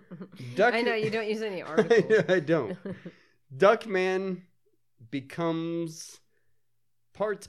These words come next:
Speaker 2: of <laughs>
Speaker 1: <laughs>
Speaker 2: American society.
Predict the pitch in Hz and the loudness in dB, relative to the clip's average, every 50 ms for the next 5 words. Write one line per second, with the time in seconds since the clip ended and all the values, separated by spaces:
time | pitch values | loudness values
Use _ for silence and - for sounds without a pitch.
0 | - - 160 165 165 156 160 - - - - - - - - - - 294 - - | -6 -2 0 0 0 -2 -4 -12 -18 -20 -16 -10 -10 -10 -10 -6 -4 -2 0 0
1 | 320 - 392 - 339 - - 330 - - 370 - - 381 - 220 - - - - | 2 4 6 6 6 6 6 4 2 2 0 0 0 -4 -4 -4 -6 -12 -14 -14
2 | - - - 190 - - 202 202 - _ - 247 254 254 247 208 180 - 214 220 | -16 -14 -14 -14 -14 -14 -16 -18 -18 _ -18 -18 -16 -16 -16 -16 -2 4 8 8
3 | 202 190 185 190 202 214 214 208 202 196 - - 202 180 160 - - 196 175 - | 8 8 8 6 8 8 8 8 6 4 4 2 2 2 2 2 2 2 2 2
4 | - 190 175 175 160 151 143 147 - 147 113 85 78 120 | 2 0 0 2 0 0 -2 -2 -6 -8 -8 -8 -12 -16